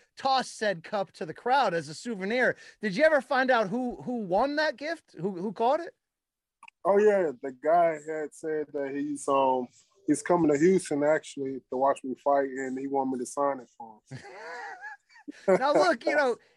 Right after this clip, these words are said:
Speaker 1: if you get famous enough, maybe you can sign a boob or two. I, you've never signed a cup, right?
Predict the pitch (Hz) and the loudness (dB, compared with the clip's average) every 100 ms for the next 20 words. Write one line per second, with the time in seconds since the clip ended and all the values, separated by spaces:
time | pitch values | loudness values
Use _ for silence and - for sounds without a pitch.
0 | - 220 311 392 349 254 - 339 359 285 | -10 -8 0 2 2 0 2 2 2 -2
1 | 247 240 214 220 262 240 247 214 - 233 | 0 0 0 0 -2 -2 -4 -6 -4 -4
2 | 202 143 208 359 262 202 - 208 180 165 | -4 -4 -2 0 0 -2 -2 -2 -2 -4
3 | 165 165 190 285 349 277 202 240 208 151 | -8 -10 -6 -4 0 0 0 -2 -2 -4
4 | - 339 302 - 190 320 | -2 0 0 -2 -4 -4